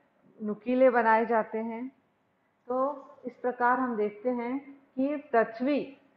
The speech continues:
पृथ्वी पर जो गुरुत्वाकर्षण बल है, प्रत्येक वस्तु नीचे की ओर लगता है गुरुत्वाकर्षण बल,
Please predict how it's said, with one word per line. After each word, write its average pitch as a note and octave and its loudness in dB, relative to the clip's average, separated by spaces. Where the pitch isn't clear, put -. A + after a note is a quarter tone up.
पृथ्वी G#3+ -2
पर C4 0
जो B3 6
गुरुत्वाकर्षण A#3 0
बल A3+ 0
है, B3+ 0
प्रत्येक A#3 0
वस्तु B3 -4
नीचे C4 -2
की C4+ -4
ओर B3+ 6
लगता A#3+ 0
है A#3+ 2
गुरुत्वाकर्षण A3+ -2
बल, A#3+ 2